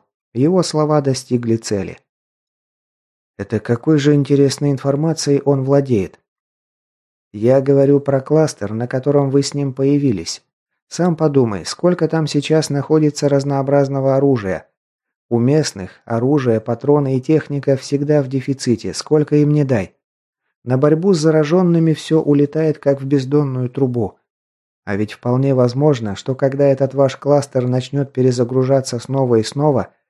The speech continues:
там опять будут войска. Вот и прикинь сам, какой ценностью для местных обладает эта информация. Верно, я об этом не подумал. Зато я подумал, так что имей в виду.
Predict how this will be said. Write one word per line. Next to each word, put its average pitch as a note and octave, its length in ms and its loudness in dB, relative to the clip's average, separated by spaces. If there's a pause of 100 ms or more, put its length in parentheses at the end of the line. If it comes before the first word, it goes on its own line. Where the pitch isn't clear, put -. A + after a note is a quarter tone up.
(240)
там C3 220 0
опять D#3 300 0
будут C#3 340 0
войска. A#2+ 540 -4 (600)
Вот D3+ 240 2
и E3 60 2
прикинь E3+ 420 -2
сам, D3+ 300 0
какой C#3+ 340 0
ценностью D#3 580 -2
для C3+ 180 0
местных D#3 460 -2
обладает C#3+ 600 0
эта C3 200 -4
информация. B2 760 -6 (1160)
Верно, A#2+ 800 -6
я G#2+ 280 -2
об B2+ 120 -2
этом C#3 260 0
не C#3+ 80 0
подумал. C3+ 580 0 (760)
Зато C3+ 320 -2
я D3 240 4
подумал, C3+ 540 2
так B2+ 240 -6
что - 200 -2
имей C#3+ 280 0
в - 20 -10
виду. C3 380 2